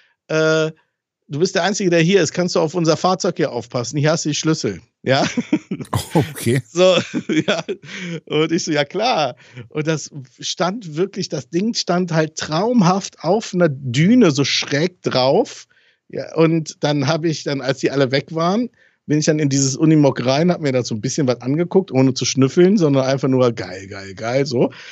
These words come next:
Speaker 1: Und hab mich dann, äh, auf den Fahrersitz gesetzt. Das musste, also Fahrersitz,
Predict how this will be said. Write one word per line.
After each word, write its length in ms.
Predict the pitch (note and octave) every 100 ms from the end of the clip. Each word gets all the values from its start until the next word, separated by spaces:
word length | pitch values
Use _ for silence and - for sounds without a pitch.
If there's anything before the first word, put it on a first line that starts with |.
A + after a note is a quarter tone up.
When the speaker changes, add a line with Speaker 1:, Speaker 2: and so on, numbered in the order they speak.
| - -
Speaker 1:
Und 200 | - C#3
hab 160 | C#3+ F3
mich 180 | D#3+ -
dann, 380 | D3+ D#3+ G3+ C#4 _ _ _ _ -
äh, 300 | D#3 D#3 D3+
auf 140 | - D3+
den 140 | D3
Fahrersitz 680 | B2 C3+ D#3+ F#3 F#3 A3 -
gesetzt. 460 | A3 F#3+ A3+ - F#3+
Das 160 | -
musste, 240 | E3+ E3+ F3
also 460 | D3 C#3+ D3+ C#3 - _ - -
Fahrersitz, 800 | - D#3+ F#3 F3+ F#3+ G3 -